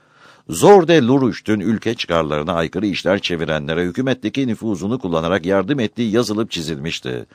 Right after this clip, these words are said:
Fakat bu suçlamaların daha önemlisi bir sonucu kulaktan kulağa fısıldanmış, hatta bunları yazanlara da rastlanmıştı.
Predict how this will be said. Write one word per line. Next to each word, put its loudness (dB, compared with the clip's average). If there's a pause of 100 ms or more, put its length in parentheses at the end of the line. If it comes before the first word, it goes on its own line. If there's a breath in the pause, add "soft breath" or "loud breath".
(460 loud breath)
Fakat -8
bu -6
suçlamaların -6
daha -2
önemlisi -6
bir -4
sonucu -6
kulaktan 0
kulağa 0
fısıldanmış, -4 (180 loud breath)
hatta 0
bunları -2
yazanlara 2
da 4
rastlanmıştı. -2